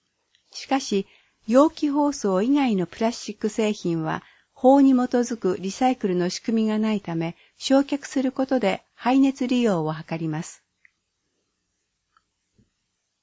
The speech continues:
分別の変更についてよくわかったぞ。来年の七月からも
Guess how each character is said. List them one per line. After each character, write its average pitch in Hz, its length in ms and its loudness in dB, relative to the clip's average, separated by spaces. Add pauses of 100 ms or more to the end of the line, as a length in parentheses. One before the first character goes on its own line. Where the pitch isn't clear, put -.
(140)
分 269 220 10
別 302 240 4
の 285 120 6
変 285 220 2
更 285 220 2
に 277 120 4
つ 277 140 -4
い 254 100 0
て 175 200 -2
よ 226 100 2
く 240 140 -4
わ 190 100 0
か 226 140 -2
っ 240 100 -2
た 151 140 -6
ぞ。 185 240 -6 (840)
来 294 220 4
年 311 200 6
の 294 120 4
七 - 220 -10
月 294 200 -2
か 220 160 -4
ら 196 120 -2
も 175 180 -4